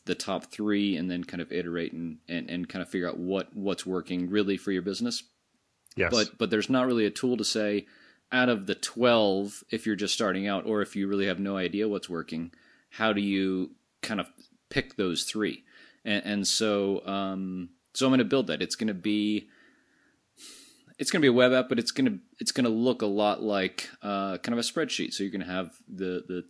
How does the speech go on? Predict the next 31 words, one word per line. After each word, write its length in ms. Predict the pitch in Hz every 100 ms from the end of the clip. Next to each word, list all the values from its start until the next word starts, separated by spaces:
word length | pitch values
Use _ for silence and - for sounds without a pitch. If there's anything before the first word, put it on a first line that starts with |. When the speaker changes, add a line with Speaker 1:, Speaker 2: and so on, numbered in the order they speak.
| -
Speaker 1:
the 100 | 85
twelve 420 | - 107 98 90
different 260 | 85 87 107
marketing 320 | 135 139 135
approaches, 500 | - 135 131 139 110
and 80 | 95
then 60 |
you're 100 | 90
gonna 120 | 90
have 320 | 80 92 87 78
the 120 | 90
different, 500 | 92 - 101 85 -
uh, 360 | 98 95 87 85 -
ranking, 760 | 95 92 98 107 110 104 104 - - -
uh, 240 | 92 90
criteria, 640 | 90 117 95 127 139 160 202 -
uh, 160 | 101
of, 220 | - 90 98
like, 240 | 90 - _ _ -
easy 300 | 110 101 101
to 80 | 80
implement 480 | 85 87 82 80 -
and 200 | 82 -
cost 340 | 107 95 -
efficiency 680 | - 85 - 71 - 85 78
and 320 | 82 87 85 -
potential 400 | 113 113 - 104
impact 320 | 90 87 -
on 100 | 90
your 80 | 80
business, 580 | 87 85 82 78 -